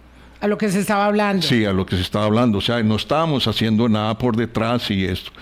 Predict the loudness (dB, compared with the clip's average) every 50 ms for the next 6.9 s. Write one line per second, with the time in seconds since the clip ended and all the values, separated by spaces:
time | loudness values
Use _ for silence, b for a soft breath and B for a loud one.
0 | B B B B B B B B B -4 0 0 2 2 2 0 0 0 2 2
1 | 2 2 2 0 2 2 0 -2 0 -2 -2 0 0 0 0 0 0 2 2 0
2 | 0 0 2 2 2 2 2 2 2 4 2 2 0 -2 -4 -6 B B B B
3 | B B B B -6 0 2 4 6 6 4 4 4 4 4 6 6 6 4 4
4 | 2 2 2 0 2 2 0 0 0 0 0 2 2 2 0 -2 -2 -2 -2 -2
5 | 0 0 0 0 2 0 0 -2 -4 -10 -8 -4 -2 -2 0 0 0 0 0 0
6 | 0 0 -2 0 -2 -4 -2 0 0 0 0 0 -2 -6 -12 -14 -14 -16